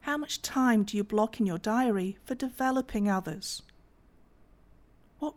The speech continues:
ways do you positively challenge those around you?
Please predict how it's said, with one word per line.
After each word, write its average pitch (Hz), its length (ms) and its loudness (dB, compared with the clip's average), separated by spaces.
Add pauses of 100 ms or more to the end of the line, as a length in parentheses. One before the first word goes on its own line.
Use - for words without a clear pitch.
(140)
ways 214 440 2
do - 140 -6
you 202 80 0
positively 214 680 -4
challenge 214 720 0
those 175 240 -2
around 185 460 0
you? 156 180 -8